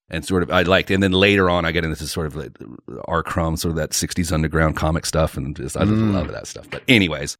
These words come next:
Speaker 1: uh, you know, that ship had kinda sailed, and it was just something just for me. And as far as music goes, you know, in high school, uh, so there, there was a couple questions there. So, uh,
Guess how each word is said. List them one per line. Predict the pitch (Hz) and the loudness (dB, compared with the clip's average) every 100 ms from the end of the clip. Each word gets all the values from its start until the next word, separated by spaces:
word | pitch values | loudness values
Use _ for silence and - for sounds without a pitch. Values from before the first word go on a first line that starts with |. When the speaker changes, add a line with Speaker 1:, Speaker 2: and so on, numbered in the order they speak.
| _ | _
Speaker 1:
uh, | 104 - | -4 -2
you | 135 104 | 2 2
know, | 73 | 4
that | 95 123 | 4 4
ship | - - | 2 -4
had | - | -6
kinda | - 71 | -8 -6
sailed, | - 71 73 73 | -6 -4 -4 -4
and | 78 | 0
it | 87 | 0
was | 85 | 0
just | 78 - | -2 -2
something | 71 73 - | -4 -4 -6
just | 82 78 | -6 -4
for | - | -2
me. | 76 73 69 _ _ | 0 0 -2 _ _
And | 120 | -2
as | 135 | -2
far | - 202 | 2 0
as | 175 | 0
music | 214 233 226 | -2 -2 0
goes, | 240 233 214 | 2 2 0
you | 226 | 0
know, | 214 | 0
in | - 202 | 2 0
high | 202 175 170 | 0 0 0
school, | - 165 160 156 151 147 _ _ - | -2 -4 -4 -4 -6 -10 _ _ -6
uh, | - - - - - | -4 -4 -10 -14 -12
so | - - 113 | -6 0 2
there, | 110 | 2
there | 104 117 | 2 2
was | 101 | 2
a | |
couple | 123 104 | 0 -2
questions | 87 92 - 82 | 0 -2 -2 -4
there. | 78 60 | -4 0
So, | - 113 101 | 4 4 2
uh, | 95 | -4